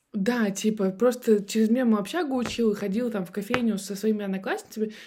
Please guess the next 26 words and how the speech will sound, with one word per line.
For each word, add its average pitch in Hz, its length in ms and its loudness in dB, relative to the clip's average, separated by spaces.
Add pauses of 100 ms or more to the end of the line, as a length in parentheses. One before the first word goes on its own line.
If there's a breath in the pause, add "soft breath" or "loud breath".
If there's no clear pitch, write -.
(120)
а 185 60 -6
щас 311 220 -4
тебе 233 140 -2
сразу 247 400 -4
дают 226 180 0
какой-то 196 280 -8
огромный 202 320 -2
пласт 196 440 -10
знаний, 294 420 -2
который, 220 260 -6
правда, 214 340 -2
важен. 277 320 -6
Потом 254 300 2
забывается, 226 1040 0
потом 226 380 0
ничего 226 280 0
не 247 100 0
понимается, 233 760 2
и 220 420 2
ты 220 180 -8
как 220 140 -12
бы 190 120 -2
забиваешь 220 500 -2
на 214 60 -2
это 196 140 -8
фиг. 320 220 -6